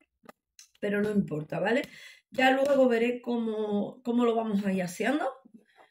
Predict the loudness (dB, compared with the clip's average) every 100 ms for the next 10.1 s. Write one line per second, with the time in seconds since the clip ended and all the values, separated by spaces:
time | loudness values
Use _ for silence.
0 | _ _ -4 0 4 4 6 6 4 2
1 | 2 2 4 2 -2 -2 -2 -4 -2 -2
2 | 0 -4 -6 _ _ _ _ -2 0 0
3 | -4 _ _ _ _ -2 -2 -6 _ _
4 | -20 -20 -20 _ 4 6 6 4 2 -4
5 | 2 4 4 0 -2 -4 -2 -2 0 -2
6 | -2 -2 0 -2 -4 -4 0 0 -2 -8
7 | -6 -4 -2 -2 -2 -6 -2 -2 0 -2
8 | -2 -2 -4 -4 -4 -8 -8 -10 -8 -4
9 | -4 -4 -6 -4 -2 -2 -4 -8 -8 -10
10 | -18